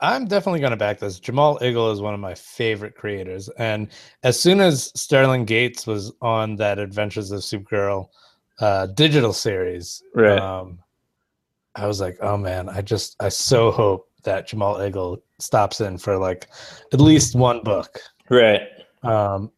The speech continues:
Speaker 1: <clears throat> I feel like D C didn't treat him well towards the end of,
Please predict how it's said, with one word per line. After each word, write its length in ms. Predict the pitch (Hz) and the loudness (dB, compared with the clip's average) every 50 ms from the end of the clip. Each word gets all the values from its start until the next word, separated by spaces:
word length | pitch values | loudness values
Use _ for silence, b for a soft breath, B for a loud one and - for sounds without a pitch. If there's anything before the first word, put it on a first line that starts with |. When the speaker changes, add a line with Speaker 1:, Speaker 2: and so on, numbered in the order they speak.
| _ _ | _ _
Speaker 1:
<clears throat> 180 | - 175 170 - | -2 -2 2 4
I 100 | 160 170 | 2 2
feel 200 | 170 180 240 214 | 4 6 6 6
like 280 | 190 175 160 123 117 110 | 6 4 4 0 -2 0
D 140 | 131 139 | 0 0
C 160 | 131 - 151 147 | 0 0 -2 2
didn't 240 | 131 135 127 123 | 2 2 0 0
treat 260 | 110 - - 131 127 127 | -4 -4 -2 -2 -2 -2
him 80 | 135 | 0
well 380 | 131 131 131 135 135 135 - - - _ | 2 2 4 4 2 0 -2 -6 -16 _
towards 260 | - 135 120 104 101 | -4 -2 -2 -2 -4
the 140 | 117 120 107 | -8 -6 -6
end 220 | 110 110 113 110 | -6 -6 -6 -6
of, 260 | 113 107 104 98 - | -6 -6 -6 -10 -14